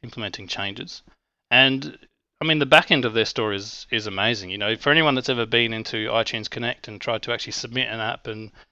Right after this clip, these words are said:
you know, update it, it's, it's terrible. Like, you're always terrified that pressing one button is going to,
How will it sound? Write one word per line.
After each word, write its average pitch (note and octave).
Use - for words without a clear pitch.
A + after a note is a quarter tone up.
you B2+
know, B2
update C3
it, C3
it's, C#3
it's -
terrible. D3
Like, G#2+
you're C#3+
always C3+
terrified B2
that G#2+
pressing A2+
one A2+
button G#2+
is G2
going G2+
to, G2+